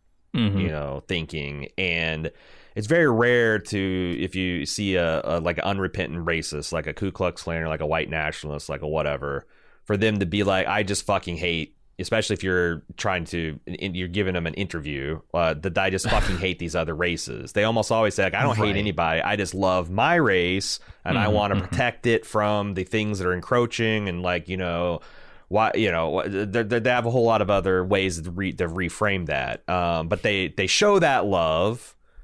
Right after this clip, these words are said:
Speaker 2: You know, just like David says, it's like, you know, uh, you know, the, it's, it's, it's not, it doesn't hate, it's not evil, it just loves and wants to protect its children, and by force if necessary. And the, the, you know, the, the bigots are the same way. It's like, "Oh, this, it's not about hate, it's about loving the race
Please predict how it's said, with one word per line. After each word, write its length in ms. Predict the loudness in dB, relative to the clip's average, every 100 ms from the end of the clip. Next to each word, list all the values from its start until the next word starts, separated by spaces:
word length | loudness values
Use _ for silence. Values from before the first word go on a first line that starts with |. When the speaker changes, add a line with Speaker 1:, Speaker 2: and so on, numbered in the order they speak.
| -6
Speaker 2:
You 80 | -2
know, 20 |
just 100 | 2
like 140 | 2
David 320 | 4 2 0
says, 340 | -2 2 2 0
it's 140 | -2 0
like, 280 | 2 0
you 80 | -2
know, 300 | 0 0 0 0
uh, 580 | 0 2 4 4 2 -2 -6
you 180 | -2 0
know, 180 | 0
the, 120 | 0 0 0
it's, 140 | 0
it's, 180 | -2 0
it's 200 | -2 0
not, 200 | 0 0 0
it 120 | 0
doesn't 260 | -2 -2 -4
hate, 240 | 0 0
it's 80 | 0
not 140 | -2 -2
evil, 400 | -4 -2 0 -2
it 80 |
just 240 | -2 -4 0
loves 300 | 2 2 0
and 120 | -2
wants 200 | 0 -2
to 40 |
protect 340 | -8 -2 -2 -2
its 100 | -12
children, 480 | 0 0 2 -2 -2
and 240 | -6 -2
by 160 | 0 0
force 420 | 4 4 4 2
if 160 | 0 2
necessary. 680 | 0 0 0 2 2 0 -4 -12 -16 -12 -4
And 160 | 2
the, 100 | 2
the, 480 | 4 4 6 6 4 2
you 80 | 2
know, 180 | 4 2
the, 380 | 4 4 4 0 -2
the 240 | -2 0
bigots 320 | 0 0 0
are 60 | 0
the 80 | -2
same 280 | 0 2 4
way. 180 | 4 2
It's 100 | 2
like, 140 | 2
"Oh, 160 | 4 4
this, 200 | 2 -2 -2
it's 220 | -2 0
not 140 | 0
about 220 | 2 0
hate, 160 | 2 2
it's 100 | 2
about 160 | 2 2
loving 240 | 2 0
the 60 | 0
race 460 | 2 2 0 -4